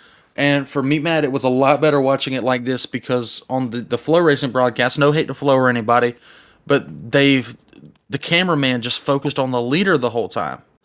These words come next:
And that's kinda what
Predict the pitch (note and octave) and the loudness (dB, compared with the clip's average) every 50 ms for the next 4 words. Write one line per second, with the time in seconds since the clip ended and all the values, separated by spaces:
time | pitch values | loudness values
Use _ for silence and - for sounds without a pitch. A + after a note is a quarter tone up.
0 | _ - - - _ _ _ _ _ - C#3+ C#3 C#3 C3+ C3+ C#3 C#3 - - _ | _ -20 -20 -20 _ _ _ _ _ -2 0 0 2 0 0 -2 -4 -6 -8 _
1 | _ _ _ _ _ - - _ _ C3+ A#2 D3 D#3+ G3+ G#3+ - - B3+ A3 G3 | _ _ _ _ _ -20 -20 _ _ -6 2 4 4 4 4 0 -2 0 0 0
2 | E3 D#3+ E3 D#3 C#3+ - | 2 4 4 4 4 2